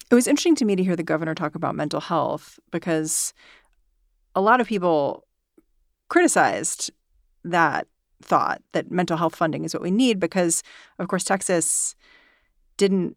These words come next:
expand Medicaid, didn't make healthcare more available to its citizens when it could have. So the idea that solving mental health might solve this crisis of shootings,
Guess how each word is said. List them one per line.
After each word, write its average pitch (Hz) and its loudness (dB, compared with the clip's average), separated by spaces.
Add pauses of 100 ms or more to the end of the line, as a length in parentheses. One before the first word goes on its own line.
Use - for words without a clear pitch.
expand 170 -4
Medicaid, 165 -2
didn't 180 0
make 156 -8
healthcare 160 -4
more 165 -2
available 151 -4
to - -2
its 151 -4
citizens 151 -6
when - -6
it - -8 (160)
could 175 -4
have. 143 -4 (600)
So 185 4 (340)
the 196 4
idea 208 4
that 190 0 (460)
solving 196 2
mental 175 -2
health 190 -2 (480)
might 175 0
solve 165 2
this 160 -6 (400)
crisis 185 0 (140)
of 160 -4
shootings, 165 -2